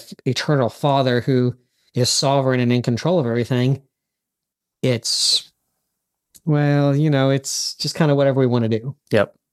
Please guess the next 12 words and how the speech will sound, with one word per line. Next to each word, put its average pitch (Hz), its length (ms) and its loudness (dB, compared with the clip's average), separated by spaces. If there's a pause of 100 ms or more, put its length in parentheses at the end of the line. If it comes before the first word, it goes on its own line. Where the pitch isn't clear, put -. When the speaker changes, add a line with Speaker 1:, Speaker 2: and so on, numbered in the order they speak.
(160)
Speaker 1:
And, 120 260 -4
and, 127 120 2
and 127 180 2
it, 120 240 0
it 127 80 0
affects 127 440 -2
every 170 220 2
single 127 280 0
thing 127 180 0
that 113 100 0
we 104 80 -2
do. 123 300 -4